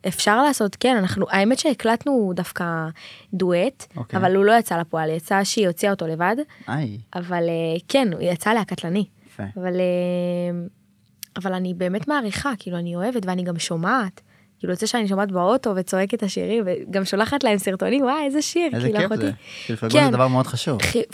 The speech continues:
Speaker 1: פרגון זה דבר מאוד חשוב, ואני חושבת גם ש-, אה, אני באמת מאמינה בזה, אלוהים לא אוהב שמסתכלים על אחרים.
Speaker 2: מהמם.
Speaker 1: גם אתה, למה? כאילו, למ-,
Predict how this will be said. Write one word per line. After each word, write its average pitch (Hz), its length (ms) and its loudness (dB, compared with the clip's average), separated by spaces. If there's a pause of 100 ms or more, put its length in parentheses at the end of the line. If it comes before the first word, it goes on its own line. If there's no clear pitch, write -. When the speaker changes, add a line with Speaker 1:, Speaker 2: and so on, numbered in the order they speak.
Speaker 1:
פרגון 233 400 2
זה 247 180 0
דבר 196 260 0
מאוד 233 220 0
חשוב, 254 240 -4
ואני 185 140 -2
חושבת 262 480 -2
גם 180 200 -4
ש-, - 160 -6 (1000)
אה, - 60 -4 (460)
אני 190 140 0
באמת 208 280 -2
מאמינה 240 280 0
בזה, 247 220 -2
אלוהים 180 320 -2
לא 208 80 -2
אוהב 226 120 -6
שמסתכלים 170 560 -12
על 165 80 -12
אחרים. 180 380 -10 (260)
Speaker 2:
מהמם. 113 120 -6
Speaker 1:
גם 180 140 0
אתה, 277 180 -4
למה? 202 200 -2 (460)
כאילו, 190 320 0
למ-, 185 240 -2